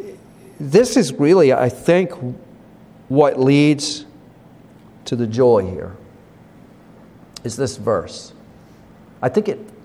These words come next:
pries the lid off the, the container of joy, if you will, and opens it up. We, we think to ourselves a few questions. First, where were you and I when Christ was completing the work of salvation?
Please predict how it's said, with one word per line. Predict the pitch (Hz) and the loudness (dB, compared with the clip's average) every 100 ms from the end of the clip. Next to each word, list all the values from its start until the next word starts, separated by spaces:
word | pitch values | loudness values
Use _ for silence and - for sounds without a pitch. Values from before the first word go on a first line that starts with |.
| - | -16
pries | - 151 180 135 | -4 0 0 -2
the | 131 | -4
lid | 127 160 101 92 | 0 2 0 -2
off | 104 95 - | -6 -8 -10
the, | 107 92 - - - - - - - - - | -8 -8 -10 -20 -20 -20 -20 -20 -20 -20 -14
the | 110 | -12
container | 110 123 107 120 135 127 101 | -6 -6 -6 -4 -2 -2 -2
of | 92 | -4
joy, | 107 104 101 90 | -4 -4 -2 -6
if | 92 - | -10 -12
you | 85 | -12
will, | 82 76 - - - - - - - - - | -12 -14 -18 -20 -20 -20 -20 -20 -20 -18 -4
and | 113 | 0
opens | 139 135 139 101 | 0 0 -2 -2
it | 113 | 0
up. | 113 113 - - - - - - - - - - - - - - - | 2 0 -6 -20 -20 -20 -20 -20 -20 -20 -20 -20 -20 -20 -20 -10 0
We, | 165 | 0
we | 160 - 139 | 0 0 2
think | 139 180 - | 4 2 4
to | 160 | 4
ourselves | 117 - 123 117 110 - - - - - - - - - _ - | 4 2 2 2 -2 -10 -18 -20 -20 -20 -20 -20 -20 -20 _ -10
a | |
few | - 151 | -2 0
questions. | 135 175 180 - - 131 - - - - - - - - - - - - - - | 4 4 4 2 0 0 -2 -10 -12 -18 -20 -20 -20 -20 -20 -20 -20 -20 -6 2
First, | 139 185 - 120 | 4 4 0 0
where | 120 156 | 4 4
were | 156 | 4
you | 147 151 | 4 4
and | 139 | 4
I | 135 147 | 2 2
when | 123 110 | 2 0
Christ | 127 123 127 | 2 2 0
was | 131 - | -8 -8
completing | 123 120 127 127 123 | -8 -4 -2 0 -2
the | 113 | -2
work | 107 110 110 | -4 -4 -4
of | 110 | -12
salvation? | - 123 123 143 151 - | -6 -4 -2 -6 -8 -14